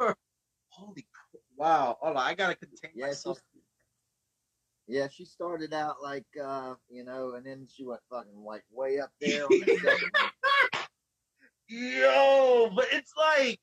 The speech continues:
Speaker 1: it really is like that. And it's like, she, it, like, she could have said, "Oh, I hate you," this. No, like, she just, the, the way she described it, the metaphors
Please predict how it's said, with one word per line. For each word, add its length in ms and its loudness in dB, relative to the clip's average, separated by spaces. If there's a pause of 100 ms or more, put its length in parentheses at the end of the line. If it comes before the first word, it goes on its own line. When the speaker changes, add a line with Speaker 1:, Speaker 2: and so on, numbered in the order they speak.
Speaker 1:
it 180 0
really 220 -2
is 320 -4
like 280 0 (140)
that. 240 0
And 80 -2
it's 100 -4
like, 140 -4 (300)
she, 240 -6
it, 200 -8
like, 140 -4
she 120 -2
could 100 2
have 100 -2
said, 300 2
"Oh, 100 2
I 220 2
hate 180 -10 (100)
you," 120 -16
this. 200 -2
No, 100 2
like, 140 2
she 280 -2
just, 360 -10 (600)
the, 180 -4 (140)
the 80 -6
way 160 -2
she 440 -4
described 800 -2
it, 40 -2
the 100 -6
metaphors 580 -4